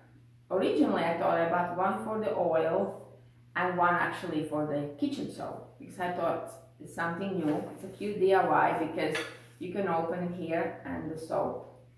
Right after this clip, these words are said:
it will just come out. I don't know if it will work that way. Might be too thick, might not.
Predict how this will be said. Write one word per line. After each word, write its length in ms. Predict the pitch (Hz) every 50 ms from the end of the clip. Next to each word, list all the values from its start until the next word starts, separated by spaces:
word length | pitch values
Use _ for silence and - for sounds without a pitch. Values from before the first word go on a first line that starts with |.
| -
it 140 | - 165 156
will 200 | 151 147 147 147
just 260 | 147 - - - - - - - - - - -
come 140 | - -
out. 300 | 254 294 - - - - - - - - - - - - -
I 160 | 180 190 196
don't 140 | 208 214 202
know 140 | 190 190 190
if 140 | 190 190
it 20 | 190
will 140 | 180 175 170
work 560 | 170 170 190 - - - - - - - -
that 240 | 285 262 269 277 294
way. 140 | 302 302 302 277 220 175
Might 240 | 180 175 175 180
be 160 | 180 185 - -
too 180 | 214 214 220 226
thick, 420 | 247 269 - - - - - -
might 220 | 185 180 175 180
not. 340 | 180 202 220 240 247 - -